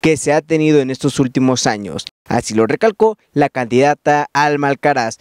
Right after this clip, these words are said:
Eso también al recibir las propuestas ciudadanas del observatorio. La abanderada de la coalición Sigamos Haciendo Historia presentó a miembros del observatorio y empresarios los proyectos que pondrán en marcha al llegar a la gubernatura.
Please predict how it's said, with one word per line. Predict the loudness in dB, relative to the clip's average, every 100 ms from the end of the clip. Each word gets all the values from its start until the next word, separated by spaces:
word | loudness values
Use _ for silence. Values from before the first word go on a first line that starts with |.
| _ _ -2
Eso | 0 0 0
también | 0 0 -2 -2 -2
al | 0
recibir | 2 2 2 2
las | 0 0
propuestas | -4 0 0 2
ciudadanas | 2 4 4 2 0 -2
del | 0
observatorio. | -2 -2 -2 0 0 -2 -2 -14 -20 _ 0
La | 2
abanderada | 2 -2 0 0 2 2
de | 0
la | 0
coalición | 0 -2 0 0 0 -2
Sigamos | -2 0 0 -2 -4
Haciendo | -4 -2 0 0
Historia | 0 0 0 -4 0
presentó | 0 0 -2 4 2 2
a | -6
miembros | 0 2 4 2
del | 2
observatorio | -2 -2 2 2 2 0 -4
y | 0 0
empresarios | 0 -2 0 2 2 2 2
los | 2 2
proyectos | 2 4 4 0 -4
que | -4 0
pondrán | 0 0 0
en | 0 0
marcha | 0 0 0 0 0
al | 0 0
llegar | 2 2 2 2
a | 0
la | 0 0
gubernatura. | 2 2 0 -2 -2 -2 -2